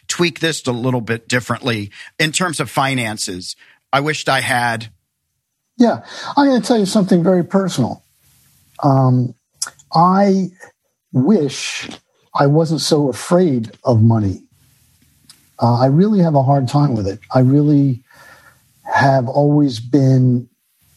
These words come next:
Speaker 2: a little bit depressed by the whole concept. I didn't like to deal with it.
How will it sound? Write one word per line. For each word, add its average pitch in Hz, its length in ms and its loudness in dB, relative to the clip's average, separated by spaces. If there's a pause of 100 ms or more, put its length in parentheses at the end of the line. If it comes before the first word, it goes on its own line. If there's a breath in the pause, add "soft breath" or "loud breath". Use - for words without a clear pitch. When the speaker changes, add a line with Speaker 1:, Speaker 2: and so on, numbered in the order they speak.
(480 loud breath)
Speaker 2:
a 180 100 2
little 262 300 4
bit 185 500 0 (1040)
depressed - 460 -2
by 120 120 0
the 107 80 -2
whole 101 220 0
concept. 107 720 -2 (340)
I 139 140 2
didn't 165 200 4
like 151 180 0
to 135 100 -2
deal 135 220 2
with 117 120 -4
it. 92 120 -12